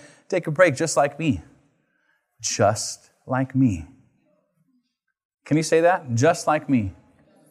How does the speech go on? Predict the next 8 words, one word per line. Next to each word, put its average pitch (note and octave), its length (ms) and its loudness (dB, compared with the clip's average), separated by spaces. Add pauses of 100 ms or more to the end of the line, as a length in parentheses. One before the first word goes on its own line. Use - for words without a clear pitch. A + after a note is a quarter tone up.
(1400)
When B2+ 240 6
we F#3 160 6
start F#3 340 4
getting C#3+ 260 4
that A#2 240 0
"just D3+ 360 4
like C#3 240 2
me," C#3 380 2